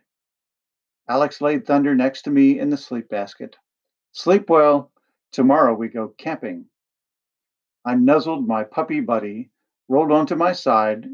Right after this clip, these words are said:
and ruffled the blanket until it made a perfect nest.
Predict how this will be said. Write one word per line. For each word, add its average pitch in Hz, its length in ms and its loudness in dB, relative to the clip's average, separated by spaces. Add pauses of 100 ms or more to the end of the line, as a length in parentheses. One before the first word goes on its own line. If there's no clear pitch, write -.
and 107 260 -12
ruffled 139 340 0
the 143 80 0
blanket 120 540 0
until 117 340 -8
it 117 120 -6
made 120 200 0
a 110 140 -6 (140)
perfect 202 480 -4 (100)
nest. - 580 -2